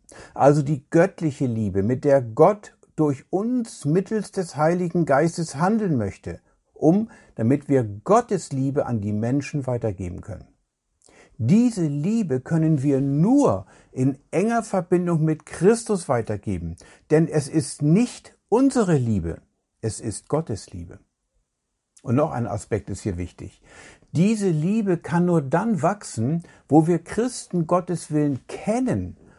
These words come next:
und ihn umsetzen wollen. Also, je besser wir die Bibel kennen, wissen wir auch, wie Gott denkt. Und je mehr wir wissen, wie Gott denkt, können wir das, was Gott in, was in den Augen Gottes richtig ist, auch entsprechend umsetzen.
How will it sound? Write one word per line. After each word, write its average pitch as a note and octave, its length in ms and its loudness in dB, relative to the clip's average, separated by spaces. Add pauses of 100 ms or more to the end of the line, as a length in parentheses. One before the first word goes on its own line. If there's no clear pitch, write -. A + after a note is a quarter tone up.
(180)
und D#3+ 280 2
ihn D#3+ 200 2
umsetzen C#3+ 1080 -2
wollen. D3 500 2 (460)
Also, A2+ 460 2 (160)
je C3+ 180 -4
besser F3 540 -2
wir D#3+ 100 0
die D3 140 -4
Bibel C3+ 380 -2
kennen, F#3 680 -4 (220)
wissen D#3+ 420 2
wir F3+ 180 -2
auch, D#3+ 240 -2
wie F#3 120 -2
Gott F3+ 320 -4
denkt. A#3 380 -4 (360)
Und A2 180 -6
je A#2+ 140 0
mehr C3+ 320 4
wir C3+ 160 2
wissen, E3 320 2
wie C#3+ 120 0
Gott B2+ 320 -2
denkt, F#3+ 440 0
können C#3+ 220 -2
wir C3+ 100 -2
das, E3+ 320 0
was D3+ 180 -6
Gott F#3+ 300 -4 (420)
in, C3 320 0
was C#3+ 240 2
in D#3 80 0
den C#3+ 160 4
Augen C3+ 300 2
Gottes D3 400 2
richtig F#3 420 0
ist, E3+ 240 -10
auch C#3+ 160 0
entsprechend D3 640 -10
umsetzen. F#2+ 640 -6